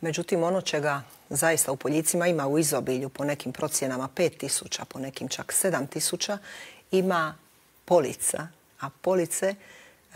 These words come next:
osim polica gdje ćete nešto slagati, je li, kao nekakav predmet, u, e, m, u Belostenčevom rječniku, ilirsko-,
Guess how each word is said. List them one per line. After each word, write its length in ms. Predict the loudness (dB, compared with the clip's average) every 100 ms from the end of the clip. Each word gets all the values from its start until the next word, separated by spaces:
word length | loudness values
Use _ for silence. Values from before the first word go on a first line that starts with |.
| -6 -4 -4 -6 -6
osim 480 | 0 2 2 -2 -4 2
polica 480 | 4 4 0 -6 -4
gdje 160 | -2
ćete 200 | -2 0
nešto 280 | 0 0 2
slagati, 580 | 0 2 0 -2 -4 -8
je 40 |
li, 80 | -8
kao 360 | -4 -2 -2 -4
nekakav 360 | -8 -8 -8 -10
predmet, 460 | -4 0 2 0 -2 -10 -20 -20 -20 -20 -14
u, 720 | -2 2 2 2 0 -2 -4 -8 -8
e, 40 | -6 -4 -6 -6 -6 -6 -8 -10 -8 -8 -8
m, 380 | -8 -8 -8 -10 -10 -14 -12 -12 -6
u 160 | -6 -6 -4
Belostenčevom 800 | 0 2 0 0 2 2 2 0
rječniku, 760 | 0 -2 0 -2 -2 -2 -2 -4 -4
ilirsko-, 720 | -2 0 0 -4 -6 -12 -14